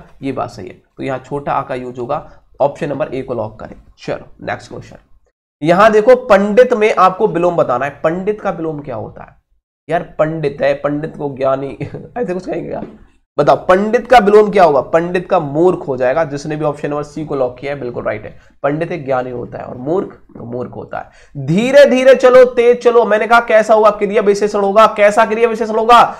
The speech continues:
रीतिवाचक क्रिया विशेषण। मैंने कहा ना, कैसे चलो भैया, धीरे धीरे चलो, तेज तेज दौड़ो, रीतिवाचक क्रिया विशेषण। और कैसा? रीतिवाचक क्रिया विशेषण होगा। ये एक अव्यय है जो कभी नहीं बदलता है। नाइंटी नाइन, नाइंटी क्वेश्चन बोल रहा है, यहां बोला गया है वर्षा का ना होना,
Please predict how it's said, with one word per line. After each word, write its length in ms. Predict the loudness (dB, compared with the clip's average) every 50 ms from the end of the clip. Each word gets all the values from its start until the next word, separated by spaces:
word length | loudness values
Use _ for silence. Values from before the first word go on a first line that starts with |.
| -18 -12
रीतिवाचक 1040 | -6 -2 -2 -2 -2 -4 -8 -8 -6 0 4 6 6 6 4 2 0 -2 -2 -2 -2
क्रिया 380 | -6 -6 -6 -4 0 2 2
विशेषण। 600 | 2 0 -2 -6 -8 -8 -8 -6 -4 -4 -2 -4 -6 -10 -14 _ _ _ _ -4
मैंने 180 | -2 -2 0 2
कहा 120 | 2 2
ना, 100 | 2 2
कैसे 460 | 0 -2 0 0 0 0 0 -2 -4 -2
चलो 220 | -2 -2 0 0
भैया, 300 | 0 0 2 2 2 0
धीरे 280 | 0 0 -2 -2 -2 -2
धीरे 240 | -2 0 0 0
चलो, 260 | 0 0 -2 -2 -2 -4
तेज 400 | -4 -6 -6 -4 -4 -4 -4 -4
तेज 220 | -4 -4 -2 2
दौड़ो, 600 | 4 4 6 8 8 8 8 8 6 2 -2 -6
रीतिवाचक 540 | -8 -6 -6 -4 -2 0 2 0 0 -2 -6
क्रिया 200 | -6 -4 -4 -2
विशेषण। 340 | -2 -2 -4 -6 -4 -4 -2
और 200 | 0 0 0 0 0
कैसा? 520 | -2 0 4 6 6 6 4 2 -2 -14 -20 _ _ _ _ _ _ _ -8
रीतिवाचक 640 | -6 -6 -6 -6 -6 -4 -2 -2 -2 -4 -6 -10
क्रिया 200 | -10 -10 -10 -10
विशेषण 300 | -10 -10 -12 -16 -18 -18
होगा। 400 | -18 -18 -18 -18 -20 -20 _ _ _ -12
ये 160 | -6 -2 -2 -2
एक 160 | -2 -2 -2
अव्यय 260 | -2 -2 -2 -4 -10
है 180 | -10 -10 -12 -14
जो 120 | -14 -10
कभी 300 | -6 -4 -4 -4 -4 -6
नहीं 140 | -8 -10 -10
बदलता 380 | -12 -12 -12 -14 -14 -16 -18 -18
है। 140 | -18 -20 _ _ _ _ _ _ _ _ _ _ -8
नाइंटी 460 | -4 0 4 4 4 4 4 2 2 4
नाइन, 240 | 4 4 4 2 0 2
नाइंटी 280 | 2 2 2 2 2
क्वेश्चन 260 | 4 4 4 4 4
बोल 200 | 2 2 2 4
रहा 100 | 4 4
है, 80 | 6 6
यहां 180 | 6 4 4 4
बोला 200 | 4 4 4 4
गया 140 | 4 4
है 60 | 2 2
वर्षा 540 | 2 2 2 2 2 2 0 2 2 2
का 260 | 2 4 4 4 4 4
ना 240 | 2 0 4 6
होना, 600 | 6 6 6 6 4 6 6 6 6 4 2 -2